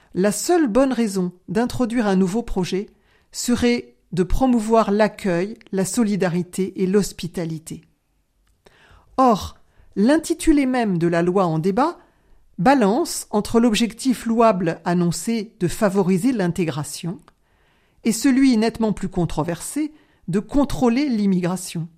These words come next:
Ce texte a été présenté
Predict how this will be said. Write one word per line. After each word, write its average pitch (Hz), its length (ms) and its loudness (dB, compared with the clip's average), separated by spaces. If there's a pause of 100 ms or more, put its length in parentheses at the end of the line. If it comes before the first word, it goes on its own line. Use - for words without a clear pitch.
(1600)
Ce - 120 -2
texte 269 560 0 (120)
a 202 100 2
été 214 220 0
présenté 247 920 -4